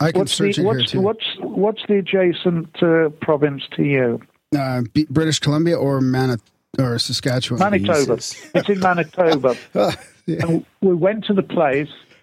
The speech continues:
Speaker 2: uh, that gave the name to Manitoba, Manito Arby,
Speaker 1: Okay.
Speaker 2: which means the place where the Great Spirit sits. <clears throat> Excuse me. And there are, um,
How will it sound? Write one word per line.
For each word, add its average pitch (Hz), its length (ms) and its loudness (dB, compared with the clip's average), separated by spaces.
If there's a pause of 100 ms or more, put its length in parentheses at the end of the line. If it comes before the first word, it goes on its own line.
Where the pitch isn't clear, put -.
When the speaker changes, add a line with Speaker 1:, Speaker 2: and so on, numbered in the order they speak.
(380)
Speaker 2:
uh, 160 500 2
that 156 400 0 (360)
gave 165 280 2
the 175 80 2
name 170 340 0
to 147 120 -6
Manitoba, 131 840 0
Manito 156 920 0 (140)
Arby, 147 640 0 (340)
Speaker 1:
Okay. 139 260 -2
Speaker 2:
which 151 80 -2
means 139 340 0 (100)
the 143 80 -4
place 151 440 -2
where 151 140 2
the 143 80 -2
Great 139 400 0 (100)
Spirit 131 460 -2 (240)
sits. 131 180 2 (1160)
<clears throat> - 0 -
Excuse 170 580 -2
me. 131 240 -4
And 165 200 -2
there 175 200 0
are, 170 480 0
um, 165 200 -6